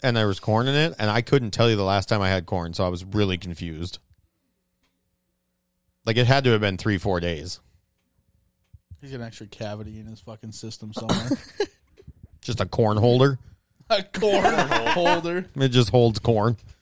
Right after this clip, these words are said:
Speaker 1: Every once in a while, it just throws me for a loop. Haven't had corn in three months. Why is this all corn? Oh, whatever.
Speaker 2: There was a, I think it was a TikTok.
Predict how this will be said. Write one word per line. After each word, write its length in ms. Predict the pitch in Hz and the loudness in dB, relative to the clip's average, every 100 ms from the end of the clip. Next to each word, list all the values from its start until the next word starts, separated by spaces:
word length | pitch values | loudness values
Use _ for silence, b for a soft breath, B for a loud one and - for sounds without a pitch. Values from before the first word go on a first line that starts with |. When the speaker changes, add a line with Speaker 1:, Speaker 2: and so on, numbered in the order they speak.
| _ _ _ _ _ _ - | _ _ _ _ _ _ -2
Speaker 1:
Every 140 | 110 | 2
once 260 | 104 107 110 | 2 2 2
in 40 | |
a 20 | |
while, 180 | 113 110 | 2 2
it 40 | 113 | 0
just 180 | 104 - | -2 2
throws 260 | 117 107 | 4 4
me 120 | 110 | 0
for 140 | 104 113 | 0 0
a 40 | |
loop. 260 | 95 107 127 | 2 0 0
Haven't 180 | 151 214 | 0 0
had 100 | 110 | -2
corn 240 | - 156 | -2 -2
in 60 | 127 | -2
three 220 | - 139 | -2 0
months. 260 | 139 151 - | 0 -2 -4
Why 280 | 95 98 139 | 0 2 4
is 140 | 139 | 2
this 140 | 131 120 | 0 2
all 160 | 127 | 0
corn? 360 | - 139 113 92 _ _ _ _ _ _ _ _ _ _ - | 2 0 -2 -6 _ _ _ _ _ _ _ _ _ _ -8
Oh, 100 | 131 | -2
whatever. 380 | 139 147 120 117 - _ _ _ _ _ _ _ _ _ _ _ _ _ _ _ _ | 2 4 4 0 -6 _ _ _ _ _ _ _ _ _ _ _ _ _ _ _ _
Speaker 2:
There 100 | 123 | -14
was 180 | 127 113 | -12 -12
a, 140 | 101 - | -14 -16
I 40 | |
think 120 | 123 | -18
it 60 | 117 | -18
was 100 | 107 | -20
a 60 | |
TikTok. 520 | 101 - 98 - 95 | -20 -20 -18 -12 -12